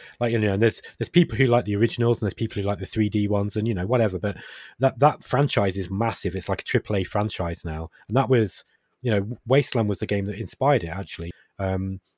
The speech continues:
Wasteland plays very much like, oh, the old gold box D and D games. I don't know if you remember those, if you're old enough to remember those.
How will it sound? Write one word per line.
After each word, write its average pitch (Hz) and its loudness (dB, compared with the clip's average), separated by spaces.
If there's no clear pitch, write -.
Wasteland 135 2
plays 123 4
very 127 4
much 147 -2
like, 117 0
oh, 113 2
the 110 0
old 123 4
gold 131 6
box - -2
D 117 2
and 107 0
D 127 0
games. 85 -2
I 107 -2
don't 113 0
know 110 2
if - -4
you 107 0
remember 101 0
those, 90 0
if 95 -6
you're 107 4
old 110 4
enough 101 -2
to 104 -2
remember 92 -2
those. 87 -4